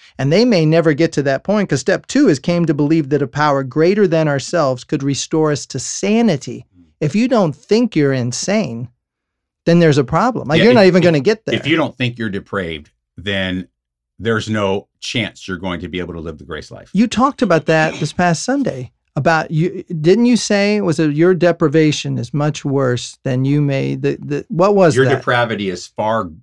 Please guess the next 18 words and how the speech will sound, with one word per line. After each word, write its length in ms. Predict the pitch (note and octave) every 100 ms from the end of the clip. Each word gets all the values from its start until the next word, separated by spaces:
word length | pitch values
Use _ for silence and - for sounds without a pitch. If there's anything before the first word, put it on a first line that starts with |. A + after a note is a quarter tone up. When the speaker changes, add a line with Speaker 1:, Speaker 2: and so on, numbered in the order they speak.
| _ -
Speaker 2:
deeper 360 | A2 G#2+ F2+
than 180 | F2 F2+
you 80 | F#2
could 180 | F#2 F2
ever 240 | F2+ E2+
imagine. 540 | E2+ D#2+ D2+ D2 - - _ _ _ _ _ _ _ _ -
And 260 | G2+ F#2+ -
it 120 | G2+
is 160 | G2+ -
so 180 | A2
true. 360 | G#2 - B2+ A2+
And 160 | F#2 F#2
the, 100 | -
the 80 | G2
scripture 400 | - C3+ A#2+ G#2+
teaches 380 | - - B2+ G#2+
us 160 | F2
that. 280 | - D2+ B1+